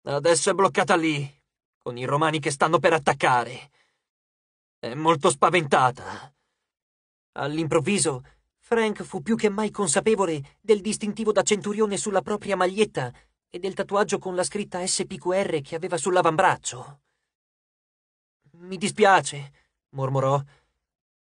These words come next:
"ma dato che è uno spirito delle nuvole, non potrebbe semplicemente... sì, fluttuare via." Il satiro rinserrò la presa sulla mazza da baseball.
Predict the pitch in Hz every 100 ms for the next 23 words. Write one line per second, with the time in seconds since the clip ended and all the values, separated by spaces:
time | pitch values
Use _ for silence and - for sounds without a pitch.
0 | - 160 160 165 214 208 208 202 196 202
1 | - 220 208 208 208 202 233 196 170 151
2 | 143 _ _ _ 175 208 208 214 220 226
3 | 143 135 139 120 139 165 185 151 156 147
4 | - _ _ _ _ _ - 175 269 180
5 | 139 _ _ _ - 233 226 233 214 208
6 | 254 113 139 - _ _ _ _ _ _
7 | _ _ _ _ 101 120 131 - 214 208
8 | 214 196 190 160 202 202 196 180 202 196
9 | 180 180 156 175 139 175 143 127 135 123
10 | 143 147